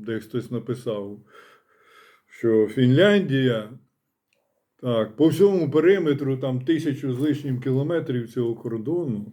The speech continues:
то виставила, так, стіну побудувала проти московитів-андрофагів.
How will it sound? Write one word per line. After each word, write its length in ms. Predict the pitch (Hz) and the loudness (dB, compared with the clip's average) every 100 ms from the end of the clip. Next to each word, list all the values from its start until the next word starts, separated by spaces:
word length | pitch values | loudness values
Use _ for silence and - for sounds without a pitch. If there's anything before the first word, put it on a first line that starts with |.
| - | -12
то 300 | 113 110 110 - _ - | -6 -6 -8 -16 _ 2
виставила, 1040 | 143 220 214 180 180 180 175 170 165 165 _ _ _ _ _ _ _ | 8 8 6 0 0 2 0 0 -4 -8 _ _ _ _ _ _ _
так, 380 | 139 139 127 127 | 2 2 2 -2
стіну 680 | - 190 196 208 214 139 - - _ _ _ - | -2 4 6 8 6 4 -4 -18 _ _ _ -12
побудувала 840 | 127 131 131 127 117 95 95 - _ _ _ _ _ _ _ _ | -6 -4 -2 -2 -2 -6 -12 -16 _ _ _ _ _ _ _ _
проти 480 | 127 127 117 113 107 | 2 4 2 -4 -8
московитів-андрофагів. 1500 | 117 117 113 123 117 113 110 107 104 104 101 - - _ _ | -4 -4 -2 -2 -2 -2 -6 -6 -8 -8 -8 -16 -20 _ _